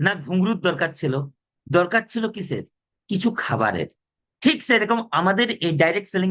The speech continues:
ইন্ডাস্ট্রিতে যদি আমরা সফলতা অর্জন করতে চাই, তো আমাদেরকেও এখানে কি করতে হবে? প্ল্যান শোর উপর একটা ফোকাস দিতে হবে। তো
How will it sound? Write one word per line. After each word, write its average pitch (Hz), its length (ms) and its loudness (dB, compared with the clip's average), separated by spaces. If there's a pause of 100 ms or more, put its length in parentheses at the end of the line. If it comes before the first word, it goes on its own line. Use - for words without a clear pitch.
ইন্ডাস্ট্রিতে - 1600 -6 (140)
যদি 185 240 2
আমরা 190 140 0 (120)
সফলতা 196 400 -2 (180)
অর্জন 151 260 0 (100)
করতে 139 320 -2
চাই, 127 160 0 (500)
তো 214 60 -2 (180)
আমাদেরকেও 185 540 -2
এখানে 175 200 -6 (100)
কি 190 60 -8 (100)
করতে 156 280 0
হবে? 98 160 -2 (1000)
প্ল্যান 175 260 0 (160)
শোর 156 220 -6 (180)
উপর 135 180 2 (100)
একটা - 240 -4
ফোকাস 110 280 -2 (100)
দিতে 95 240 -8
হবে। - 160 -4 (440)
তো 170 60 2